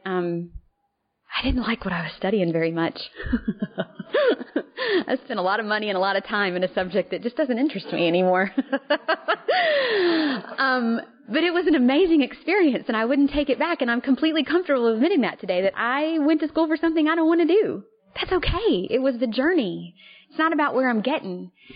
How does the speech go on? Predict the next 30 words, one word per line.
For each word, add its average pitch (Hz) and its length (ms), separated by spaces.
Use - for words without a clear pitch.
I 277 80
learned 294 200
a 262 40
lot 277 220
about 277 220
myself 254 420
and - 80
a 160 60
lot 180 240
about 190 240
God 156 420
in 180 120
that 180 140
laboratory. 170 640
Um, 208 260
but 254 140
what 285 120
happened 339 340
when 247 80
I 226 100
moved 262 220
there 190 120
was 185 140
I 190 60
met 196 160
a 185 40
boy. 185 480
And, 226 220
uh, 208 240
I, 226 160